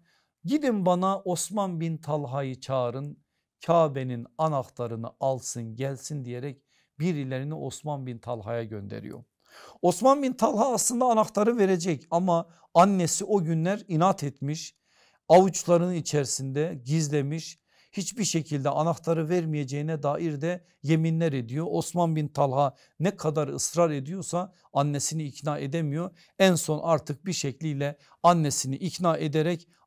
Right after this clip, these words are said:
alıyor, getiriyor anahtarları Osman bin Talha. Allah Resulü sallallahu aleyhi ve sellemin avuçlarına bırakıyor. Tam bırakacağı sırasını, sırada diyor ki, "Ya Resulallah, babam anam sana feda olsun. Bunu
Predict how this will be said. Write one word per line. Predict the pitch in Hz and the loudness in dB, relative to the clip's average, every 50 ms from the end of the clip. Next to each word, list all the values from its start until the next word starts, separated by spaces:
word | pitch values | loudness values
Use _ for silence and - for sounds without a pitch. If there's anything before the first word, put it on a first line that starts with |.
| _ | _
alıyor, | - 180 202 190 160 151 143 139 | 8 8 8 8 8 4 2 0
getiriyor | 131 127 170 175 170 - 143 139 139 131 123 - | 2 2 0 0 0 -2 -6 -4 -4 -4 0 2
anahtarları | 165 175 170 151 - - - 143 131 123 127 131 131 156 180 180 160 - _ - | 2 2 2 0 -2 -2 -2 -2 -2 0 -2 -2 -2 -2 -4 -6 -8 -12 _ -8
Osman | 147 139 - - 147 143 135 127 123 | -6 -6 -6 -6 -4 -4 -2 -2 -4
bin | 131 127 120 | -6 -8 -6
Talha. | - 135 135 120 117 156 165 160 160 - _ _ _ _ | -4 -4 -4 0 2 2 2 0 0 -6 _ _ _ _
Allah | 147 151 160 175 160 147 | 0 2 4 4 2 2
Resulü | 147 135 - - 131 131 131 | 0 -2 -4 -8 -10 -10 -10
sallallahu | 117 - - 147 139 143 139 139 156 160 139 135 | -8 -6 -6 -4 -2 -2 -2 0 0 0 0 0
aleyhi | 135 127 139 | -2 -6 -6
ve | 131 | -10
sellemin | 117 - 139 135 131 135 147 160 165 160 - - _ _ _ _ | -10 -10 -10 -8 -8 -6 -6 -6 -6 -6 -10 -18 _ _ _ _
avuçlarına | 175 185 165 143 - - - 147 143 131 131 131 127 120 143 | 6 6 6 6 0 -4 -6 -4 -2 -2 0 -2 -4 -2 -2
bırakıyor. | 156 156 156 143 - - 170 175 180 185 - _ _ _ _ _ | 2 2 2 0 0 0 0 0 0 0 -4 _ _ _ _ _
Tam | - 208 233 226 208 180 | 4 4 4 6 4 4
bırakacağı | 160 170 160 151 160 - 156 143 147 151 151 143 | 4 4 4 2 2 -4 -4 -2 -2 -2 -2 -2
sırasını, | - - 143 143 143 131 - - 151 160 123 | -4 -6 -4 -4 -4 -4 -6 -10 -12 -12 -12
sırada | - - - 143 143 143 135 147 135 127 127 | -14 -12 -8 -6 -6 -4 -4 -4 -4 -4 -4
diyor | 143 139 131 | -6 -6 -6
ki, | - 135 127 - _ - - _ _ | -6 -6 -8 -8 _ -20 -20 _ _
"Ya | 147 156 156 147 | 6 8 8 8
Resulallah, | 135 - - 131 135 127 120 117 117 110 101 - | 4 0 -2 -2 -2 -2 -2 -2 -6 -8 -6 2
babam | 143 143 147 151 175 170 165 156 | 2 2 4 6 4 2 2 0
anam | 143 143 135 139 139 131 127 123 - _ _ _ | -4 -4 -4 -2 -4 -4 -6 -8 -12 _ _ _
sana | _ - - 143 151 151 | _ -4 -2 0 0 0
feda | - - - 135 131 147 151 143 | -2 -2 -2 0 2 4 2 2
olsun. | 139 131 - - - 156 156 160 - - _ _ _ _ _ _ - | 2 -2 -4 -4 -4 -4 -4 -4 -8 -12 _ _ _ _ _ _ -4
Bunu | 127 143 165 185 202 220 208 175 156 - | 2 4 4 4 6 4 2 2 0 -4